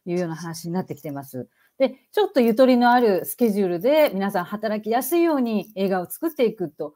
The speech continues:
いうべ-、現場にしていくため、その分予算が必要になりますよね。これ、この点どうでしょうか？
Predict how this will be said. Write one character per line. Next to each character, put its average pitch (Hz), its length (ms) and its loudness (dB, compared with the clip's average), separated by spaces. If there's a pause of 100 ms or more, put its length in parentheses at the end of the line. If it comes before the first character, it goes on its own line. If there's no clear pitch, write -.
(160)
い 220 80 -2
う 220 60 2
べ-、 220 120 2
現 247 240 4
場 254 100 2
に 247 120 0
し 247 40 -10
て 247 100 2
い 233 60 -2
く - 60 -20
た 247 120 -2
め、 208 160 -6 (260)
そ - 140 -4
の 330 140 2
分 302 260 -2 (240)
予 302 160 2
算 330 200 0
が 185 100 -2
必 190 160 -10
要 175 60 -4
に 165 60 -6
な 160 80 -8
り 151 80 -8
ま 147 120 -10
す 143 120 -18
よ 131 60 -12
ね。 170 320 -10 (420)
こ 247 60 -4
れ、 214 220 -4 (640)
こ 262 100 0
の 269 80 2
点 262 160 2
ど 226 120 2
う 226 40 2
で 190 80 2
し - 80 -10
ょ 151 60 -10
う - 40 -14
か？ - 120 -20